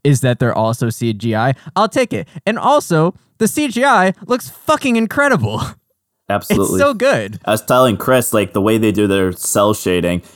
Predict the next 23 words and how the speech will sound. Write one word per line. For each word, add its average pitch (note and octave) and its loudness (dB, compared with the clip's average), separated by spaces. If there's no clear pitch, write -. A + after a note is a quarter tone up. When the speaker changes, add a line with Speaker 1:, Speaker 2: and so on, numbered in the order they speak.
Speaker 2:
sometimes D3+ 2
it A2+ 4
even A2+ 4
looks G2 -2
Speaker 1:
Yeah. - 0
Speaker 2:
drawn. F2 0
Like, G2+ 0
sometimes A2+ 0
some G#2 -2
Speaker 1:
Yes. - -4
Speaker 2:
shots G#2+ -4
of G2 -2
the F2+ -2
Jaw F2 0
Titan F#2 0
and E2 -4
Cart F2 -4
Titan F#2+ 0
literally F2+ 0
just - -8
look F2 -4
drawn E2 -4
still. E2+ -4